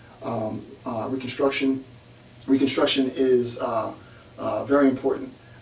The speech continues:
uh, and also holding people accountable for their actions, uh, and accountability, uh, is important. I might, uh, on a quick tangent, do a, a, a video on accountability itself, 'cause there's various levels of accountability, um, that might help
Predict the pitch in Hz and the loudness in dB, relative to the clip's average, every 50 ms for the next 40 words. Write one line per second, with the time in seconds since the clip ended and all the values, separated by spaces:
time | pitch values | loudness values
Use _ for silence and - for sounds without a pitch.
0 | - - 123 127 135 135 135 139 131 139 160 156 - 160 - 160 156 156 151 139 | -10 -8 -6 -4 -4 -4 -4 -2 0 2 2 2 2 0 2 2 2 2 2 0
1 | - 156 135 135 135 135 135 156 147 143 135 131 127 120 - 135 135 131 127 127 | -2 4 6 6 6 6 4 0 0 0 2 2 0 0 0 2 2 4 4 2
2 | 123 123 131 127 120 117 - - - 131 127 - - - 123 120 117 - - - | 2 2 2 2 2 2 0 -2 -4 -6 -4 -4 -6 -6 -6 -6 -8 -8 -10 -12
3 | - - - - - - - 123 127 131 139 135 131 127 139 135 123 123 131 147 | -16 -20 -20 -20 -20 -14 -10 -8 -6 -4 -2 -2 -2 0 0 0 0 0 0 6
4 | 151 143 135 127 127 120 117 - - 117 123 123 117 - 135 127 120 117 131 127 | 8 8 8 8 6 0 -6 -6 -6 -4 -4 -4 -2 -2 -2 -2 -2 -2 -4 -4
5 | 123 113 104 - - - - 135 139 156 160 160 156 156 - - 143 135 135 131 | -4 -6 -8 -14 -18 -6 -2 2 6 6 8 6 6 4 0 0 4 4 4 4
6 | 127 127 131 139 131 127 123 120 - - - - 139 135 127 127 123 117 - - | 4 0 -4 -4 -4 -6 -4 -4 -4 -4 0 2 4 4 4 4 0 -2 -2 -8
7 | - - - - - 139 139 139 131 131 127 127 - 117 113 110 - - - 120 | -16 -20 -20 -4 2 6 8 8 10 8 8 6 2 0 -4 -6 -6 -6 0 2
8 | 139 139 135 135 127 123 123 - - 135 135 139 139 139 135 131 - - - 131 | 6 8 8 8 8 6 2 0 0 2 2 4 4 4 2 0 -2 -2 0 2
9 | 131 131 131 127 - - - - - - - - 143 131 123 - - 127 120 123 | 4 6 6 4 4 2 0 -4 -6 -6 2 4 6 6 6 4 0 -2 -2 0
10 | 127 120 127 131 131 127 127 123 131 135 131 131 127 120 127 117 123 - 135 117 | 0 2 4 6 6 6 4 4 4 2 2 2 0 -2 -2 -4 -4 -4 -6 -6
11 | 120 120 113 120 117 117 - - - - - - - - - - - 131 131 131 | -4 -4 -4 -6 -6 -6 -8 -10 -14 -16 -20 -20 -20 -20 -14 -4 2 4 4 4
12 | 127 127 123 131 127 127 131 131 131 - - - 143 139 131 127 | 4 4 4 4 4 4 4 2 2 0 0 2 6 6 6 6